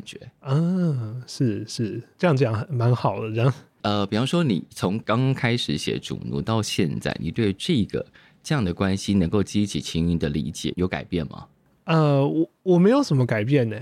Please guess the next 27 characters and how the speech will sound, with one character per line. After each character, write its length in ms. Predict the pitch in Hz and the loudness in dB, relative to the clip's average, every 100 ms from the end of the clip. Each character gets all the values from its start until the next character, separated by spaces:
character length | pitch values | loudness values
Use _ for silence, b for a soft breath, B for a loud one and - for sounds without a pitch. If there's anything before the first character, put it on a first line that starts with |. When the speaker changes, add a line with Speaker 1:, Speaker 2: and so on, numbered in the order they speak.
| - | -2
Speaker 1:
嗯。 100 | 131 | 2
Speaker 2:
就 60 | - | 2
是 80 | |
可 120 | - 226 | 4 2
以 80 | |
激 160 | 147 196 | 4 4
起 120 | 160 | 2
情 240 | 127 135 143 | 2 0 4
欲 100 | 165 | 4
的 140 | 131 | 4
还 180 | 113 117 | 4 2
是 300 | 147 139 131 | 4 4 4
跟 200 | 139 131 | 2 0
以-， 160 | 117 120 | -4 -6
以 140 | 151 117 | -4 -4
前 180 | - | -4
一 260 | 123 120 123 | -4 0 4
样 260 | 143 127 107 | 4 2 0
这 100 | 117 | -2
样 100 | 107 | -2
子。 80 | |
Speaker 1:
是。 240 | 113 104 80 B B - | -2 -2 -4 B B 0
Speaker 2:
但 140 | 269 | 2
是 80 | 254 | 4
我 120 | 214 | 4
们 160 | 135 117 | 4 4
在 320 | 165 151 | 4 6